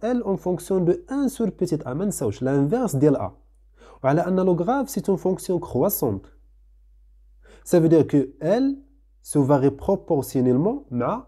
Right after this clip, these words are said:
ان سور بيتيت ا. إلا كانت ان سور بيتيت ا كبيرة، ف ال كتكون كبيرة. الآن بيتيت ا. إلا كانت بيتيت ا كبيرة، كيفاش غتكون ال؟ صغيرة، لانفيرس. وإلا كانت ال صغيرة،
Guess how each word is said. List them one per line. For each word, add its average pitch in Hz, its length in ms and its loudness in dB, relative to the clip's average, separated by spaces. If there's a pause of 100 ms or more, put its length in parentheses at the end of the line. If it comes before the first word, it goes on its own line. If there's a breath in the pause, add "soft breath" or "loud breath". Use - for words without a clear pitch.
(120)
ان 208 200 -4
سور 185 220 -4
بيتيت 147 340 -4
ا. 95 140 -16 (840)
إلا 143 120 4
كانت 151 220 2
ان 147 140 -2
سور 131 180 -2
بيتيت 120 360 -8
ا 127 40 -6
كبيرة، 151 380 -2
ف - 120 -6
ال 151 220 -6
كتكون 156 340 -4
كبيرة. 107 320 -2 (400)
الآن 202 400 -4 (140)
بيتيت 143 340 -4
ا. 95 100 -16 (1600)
إلا 160 140 6
كانت 208 280 2
بيتيت 160 280 -2
ا 139 40 -2
كبيرة، 143 500 0
كيفاش 143 240 -4
غتكون 131 240 -2
ال؟ 202 280 -6 (600)
صغيرة، - 480 -4 (200)
لانفيرس. 101 560 -4 (1300 soft breath)
وإلا 180 180 8
كانت 196 340 0
ال 127 160 -2
صغيرة، 147 420 -2